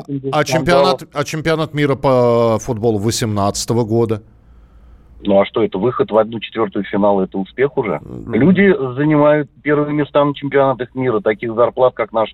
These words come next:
Speaker 1: тренер Черчесов, не имеет, и медали им не вешает никто. Люди играют просто в футбол. Даже если взять сейчас вот последние же, да, это же данные из открытых источников. Два с половиной миллиона евро зарплата у Черчесова.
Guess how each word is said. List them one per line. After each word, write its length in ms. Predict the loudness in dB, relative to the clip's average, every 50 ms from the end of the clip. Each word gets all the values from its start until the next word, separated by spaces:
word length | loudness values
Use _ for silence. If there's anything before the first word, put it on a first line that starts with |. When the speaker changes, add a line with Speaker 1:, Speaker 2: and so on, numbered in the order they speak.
| -10 -20 -20 -20 -20 _ _
Speaker 1:
тренер 360 | -2 0 2 2 2 0 0
Черчесов, 520 | -2 -4 -6 -2 -2 0 0 0 -2 -6 -6
не 180 | -4 -2 0 0
имеет, 400 | 0 0 0 0 0 -2 -2 0
и 40 |
медали 420 | 2 2 2 4 4 4 4 2 0
им 180 | -4 -6 -6
не 80 | -6 -4
вешает 400 | -4 -4 -4 -6 -6 -8 -10 -6
никто. 400 | -6 -6 -6 -4 -4 -2 -2 -2 -4 -8 -16 -18 -8 -2
Люди 260 | 0 2 2 2 2 0
играют 340 | 2 4 4 4 4 2
просто 320 | 0 -4 -4 -4 -4 -8 -12
в 60 | -8
футбол. 460 | -8 -8 -6 -2 0 0 0 0 -2 -8 _ -20 -20 -20 -20 _ _ _
Даже 260 | 2 4 4 4 2
если 200 | -2 -4 -4 -4
взять 280 | -2 2 2 2 2 2
сейчас 180 | -2 -4 -2
вот 140 | -4 -4 -2
последние 560 | 0 -2 0 0 -2 -2 -2 0 -2 -2 -2
же, 40 | -2
да, 220 | 0 2 4 4 4
это 180 | 2 0 -4 -6
же 120 | -8 -2
данные 360 | 2 2 2 2 0 -2 -2
из 40 | -2
открытых 480 | -2 -4 -2 -4 -8 -8 -8 -8 -8 -10
источников. 560 | -10 -8 -6 -8 -6 -6 -8 -10 -10 -12 -14 -14 -18 -20 -20 -16 -8
Два 240 | -2 2 4 4 4
с 60 | 2 0
половиной 480 | 0 2 2 2 2 0 -2 -4 -4
миллиона 400 | -4 -4 -2 0 0 0 0 0
евро 480 | -2 -4 -4 -2 0 0 2 2 0 0
зарплата 500 | 0 0 0 0 2 2 0 0 0 -4
у 60 | -12
Черчесова. 680 | -10 -8 -8 -8 -4 -4 -4 -4 -4 _ -6 -8 -8